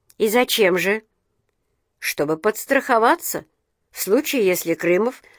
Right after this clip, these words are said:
захочет сделать из тебя фарш?" "Сделать из меня фарш невозможно, разве что костную муку. Но то, что я его побаиваюсь, это верно. Я просто дрожу,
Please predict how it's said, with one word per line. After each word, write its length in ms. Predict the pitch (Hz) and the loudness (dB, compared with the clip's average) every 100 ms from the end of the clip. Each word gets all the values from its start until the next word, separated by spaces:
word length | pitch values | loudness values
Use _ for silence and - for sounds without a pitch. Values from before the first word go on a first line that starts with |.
| _ | _
захочет 480 | 175 196 196 190 196 | -2 0 0 -2 -2
сделать 460 | 175 165 240 302 202 | -4 2 2 2 -4
из 120 | 175 | -6
тебя 420 | - 165 202 202 | -4 0 2 2
фарш?" 560 | 190 208 214 320 - - _ _ _ _ _ _ _ _ _ _ _ _ _ | 2 2 2 0 -8 -14 _ _ _ _ _ _ _ _ _ _ _ _ _
"Сделать 540 | 269 247 330 302 285 277 | -8 0 2 4 2 -2
из 140 | 247 | 0
меня 280 | 254 247 233 | 2 4 4
фарш 420 | 233 233 220 - | 4 0 0 0
невозможно, 880 | 240 214 214 190 196 160 - 147 160 - _ _ _ | 0 2 2 2 0 0 -2 -4 -6 -10 _ _ _
разве 400 | 254 254 214 202 | 2 2 2 0
что 200 | 196 208 | -2 -2
костную 560 | 190 226 233 - 220 208 | 0 2 2 0 0 2
муку. 500 | 214 214 160 143 139 _ _ _ _ _ - | 2 -2 -4 -4 -6 _ _ _ _ _ -2
Но 200 | 202 208 | 2 2
то, 180 | 226 202 | 2 0
что 220 | - 180 | -2 -4
я 180 | 185 175 | -2 -2
его 180 | 165 | -2
побаиваюсь, 960 | 160 156 165 269 254 151 143 135 - - _ _ _ _ | -2 -2 2 2 2 -2 -4 -8 -12 -16 _ _ _ _
это 300 | - 170 208 | -4 0 0
верно. 480 | 214 220 190 190 196 - _ _ _ _ - | 2 2 2 0 -4 -8 _ _ _ _ -4
Я 160 | 180 | -2
просто 380 | - 247 - 269 | 4 2 4 0
дрожу, 580 | 233 311 330 226 151 | 2 4 2 0 -6